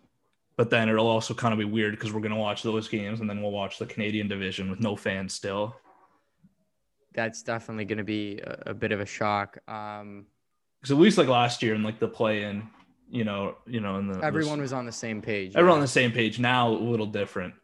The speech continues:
Speaker 1: but
Speaker 2: And w-, which I think that it's gonna be interesting to see what they do for conference and, well, I mean, one conference,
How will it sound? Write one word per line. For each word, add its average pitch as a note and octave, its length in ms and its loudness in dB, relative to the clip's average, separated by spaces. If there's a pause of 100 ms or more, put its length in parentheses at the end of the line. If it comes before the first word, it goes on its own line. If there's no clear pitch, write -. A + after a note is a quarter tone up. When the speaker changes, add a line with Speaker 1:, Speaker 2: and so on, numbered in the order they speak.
(920)
Speaker 1:
but G2+ 320 2 (140)
Speaker 2:
And B2+ 240 -2
w-, C#3+ 240 -2
which D3 260 2
I C3 120 4
think B2 260 -4
that A2 240 -2 (540)
it's B2+ 140 -12
gonna D3 120 -6
be C3 100 -2
interesting B2 380 -6
to A2 80 -10
see - 180 -6
what A#2 120 -4
they A2+ 100 -4
do A2+ 240 -4
for A2+ 140 -10
conference A2+ 680 -8
and, G#2 540 -6 (680)
well, C3 160 4
I A#2 120 4
mean, G#2 260 -4
one B2 280 0
conference, A2+ 880 -8